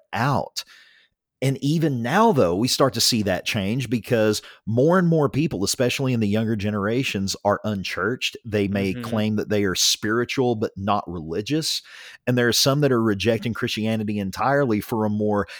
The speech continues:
Speaker 1: nebulous, generalized spirituality. So even that statement that America is largely a Christian nation in cultural terms,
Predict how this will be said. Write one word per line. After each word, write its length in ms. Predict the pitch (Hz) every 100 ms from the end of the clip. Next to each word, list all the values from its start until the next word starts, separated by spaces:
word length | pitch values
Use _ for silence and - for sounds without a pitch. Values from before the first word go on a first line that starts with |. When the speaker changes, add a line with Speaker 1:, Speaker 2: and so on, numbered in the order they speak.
| -
Speaker 1:
nebulous, 580 | 98 113 123 127 120 104
generalized 920 | 110 90 117 139 120 98 87 90 92
spirituality. 1040 | - 95 87 - 90 113 160 113 52 50 - - -
So 400 | - - 139 123 -
even 340 | 165 208 208
that 200 | 170 123
statement 600 | - - 139 175 135 95
that 140 | 110 107
America 680 | 98 117 156 151 - 113 101
is 260 | 107 110 95
largely 600 | 90 98 120 135 113 120
a 40 | 90
Christian 520 | - 127 - 107 90
nation 560 | 107 123 - 104 98 95
in 220 | - 90 80
cultural 600 | - - 120 127 - 131 135
terms, 580 | - 135 147 175 180